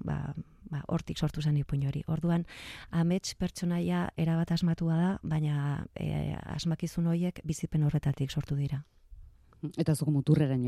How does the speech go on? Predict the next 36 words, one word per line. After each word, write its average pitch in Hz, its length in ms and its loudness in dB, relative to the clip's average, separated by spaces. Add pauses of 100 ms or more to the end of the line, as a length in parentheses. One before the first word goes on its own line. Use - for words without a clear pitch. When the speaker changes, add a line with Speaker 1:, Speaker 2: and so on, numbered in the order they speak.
Speaker 2:
eraman 127 240 0
duzu. 127 220 -4 (260)
Speaker 1:
Hori 160 160 4
da. 151 80 4
Speaker 2:
Ze 151 100 2
egia 143 140 2
esan, 165 240 2
nork 147 240 0
ez - 80 -6
du 147 80 -2
sentitu 139 400 -2
noizbait, - 420 0
ez? 196 140 -4
Nonbait 135 400 0
norbaiten 139 480 2
arrastoa 135 400 -2
topatuta 139 400 0
nor 151 240 2
izan 143 240 -2
ote 135 100 -4
zen, 170 220 0
edo 139 160 4
orain 147 320 2
non 165 160 4
Speaker 1:
Hmm. - 80 2
Speaker 2:
da 143 60 0
zertan 147 340 -2
ote 143 160 -2
dabilen 135 540 -2 (260)
jakiteko 139 560 -2
gogoa. 123 460 -2 (260)
Speaker 1:
Bai. 160 300 -2 (240)
Mhm. 156 260 -2 (2250)
Bai, 160 160 6
hori 165 160 6
da. 156 140 4